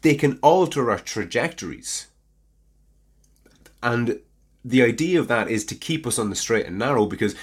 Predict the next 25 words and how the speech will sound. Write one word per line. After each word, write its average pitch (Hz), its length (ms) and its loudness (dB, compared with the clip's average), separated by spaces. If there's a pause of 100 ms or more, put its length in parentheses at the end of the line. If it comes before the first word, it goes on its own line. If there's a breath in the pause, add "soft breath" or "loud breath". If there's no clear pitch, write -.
(100)
another 156 280 2
thing 156 180 2
that 120 100 2
I've 107 120 0
spoken 127 360 -2
about 95 240 -2
before, 117 540 0 (100)
before 107 540 2
is, 90 280 -4 (340 loud breath)
is 117 140 -6
this 135 180 0
idea 113 400 2
of 98 180 -6
inertia, 101 480 2
this 110 220 -2
idea 113 320 0
of 87 100 -4
momentum. 92 720 -2 (1800 soft breath)
When 143 120 6
you 127 120 4
push, - 520 2 (460 soft breath)
like, 131 180 -4
a, 127 140 -4
a, 127 140 -6
your, 123 420 2